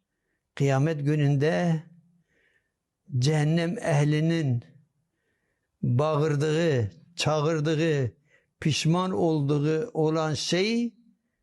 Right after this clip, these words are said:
tövbeyi tehir etmek, tesvif. "Ben sonra tövbe ederim, sonra ederim, sonra ederim." Ey, günah yapıyor. "Ben çok günah yaparım da sonra tövbe ederim." Ya, bir saniye sonra belki ölürsün.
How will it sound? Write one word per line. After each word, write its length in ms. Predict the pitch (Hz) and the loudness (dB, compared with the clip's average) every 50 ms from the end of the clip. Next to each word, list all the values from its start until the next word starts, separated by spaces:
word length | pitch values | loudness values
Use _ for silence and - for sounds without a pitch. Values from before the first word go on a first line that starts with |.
| _ _ _ _ _ _ _ | _ _ _ _ _ _ _
tövbeyi 880 | - 156 151 147 135 135 151 151 156 175 196 226 247 233 233 247 - - _ - - _ _ _ | -2 0 0 2 0 0 0 0 2 2 2 0 0 -2 -4 -8 -12 -16 _ -20 -20 _ _ _
tehir 360 | - - 131 - - - 170 143 | -6 -6 -6 -4 -2 -2 0 0
etmek, 480 | 131 117 - - - 117 - - _ | -2 -2 -4 -10 -14 -14 -16 -12 _
tesvif. 560 | - 151 139 - - 196 196 156 - - - - - - _ _ _ _ _ _ _ _ _ _ _ _ - - _ _ _ _ _ _ _ _ _ _ _ _ _ - | -4 -4 -4 -2 -2 -2 -2 -2 -4 -8 -18 -20 -20 -20 _ _ _ _ _ _ _ _ _ _ _ _ -20 -20 _ _ _ _ _ _ _ _ _ _ _ _ _ -4
"Ben 120 | 254 247 | -4 -4
sonra 360 | 185 - 247 240 220 208 185 | -2 -2 0 0 0 0 0
tövbe 260 | - - 175 180 185 185 | 0 -2 0 0 0 0
ederim, 420 | 175 151 165 - - - - - - | 0 -2 -2 -4 -4 -8 -12 -16 -16
sonra 360 | - - 233 233 208 196 180 | -6 -2 0 0 2 0 0
ederim, 320 | 175 156 165 165 156 165 | 0 0 0 0 -2 -2
sonra 320 | 151 - - 233 220 190 185 | -2 -2 0 0 0 0 -2
ederim." 280 | 226 226 - 269 233 | -2 -2 0 0 0
Ey, 60 | 151 131 | 0 0
günah 260 | 185 214 175 135 139 | 0 0 0 0 0
yapıyor. 460 | 143 127 107 - - 143 - - - _ _ _ _ _ _ _ _ _ - | 0 -2 -2 -4 -8 -10 -10 -14 -18 _ _ _ _ _ _ _ _ _ -4
"Ben 160 | 226 220 - | -4 -4 -2
çok 260 | - 233 247 196 165 | -2 -2 -2 0 0
günah 240 | 208 214 240 240 240 | 0 0 0 0 2
yaparım 420 | 233 233 - 247 294 294 247 220 | 0 0 0 0 0 0 0 0
da 80 | 226 - | 0 0
sonra 340 | - 208 220 208 185 156 - | 0 0 0 0 -2 -2 -2
tövbe 240 | 156 165 160 160 | 0 0 0 0
ederim." 400 | 160 147 131 131 120 120 117 110 - _ _ _ _ _ _ _ _ - _ _ _ _ _ _ _ - - _ _ _ _ _ - | 0 0 0 0 -2 -2 -4 -6 -10 _ _ _ _ _ _ _ _ -20 _ _ _ _ _ _ _ -20 -20 _ _ _ _ _ -20
Ya, 140 | - - _ _ _ _ _ _ _ _ _ _ _ _ | -20 -20 _ _ _ _ _ _ _ _ _ _ _ _
bir 80 | 233 196 | -2 0
saniye 380 | 156 - 226 220 208 220 233 | 0 0 0 0 0 0 0
sonra 380 | 190 - 240 247 247 247 247 277 | 0 0 -2 -2 0 -2 -2 -2
belki 280 | 294 262 196 208 262 254 | -2 -2 0 0 0 0
ölürsün. 680 | 247 240 254 220 - - 208 220 214 202 - - - | 2 0 0 0 -2 -2 -2 -2 -4 -6 -8 -14 -20